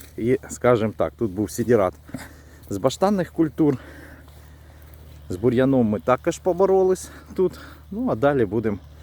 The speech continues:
будем дивитися, що у нас тут буде. Тут два варіанти, або кукуруза, або, е, соняшник.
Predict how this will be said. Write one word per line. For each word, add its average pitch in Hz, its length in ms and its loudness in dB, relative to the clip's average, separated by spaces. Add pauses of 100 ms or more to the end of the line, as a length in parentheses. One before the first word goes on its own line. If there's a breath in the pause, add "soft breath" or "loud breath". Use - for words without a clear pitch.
(680 loud breath)
будем 151 280 2
дивитися, 123 480 2
що - 160 -4
у 131 140 2
нас 123 300 -4 (400 loud breath)
тут 127 180 -2
буде. 151 400 6 (1200 loud breath)
Тут 123 140 -4
два 139 160 8
варіанти, 120 460 4
або 95 180 -2
кукуруза, 98 680 -2
або, 92 260 -2 (500 loud breath)
е, 90 840 -2
соняшник. 120 640 -2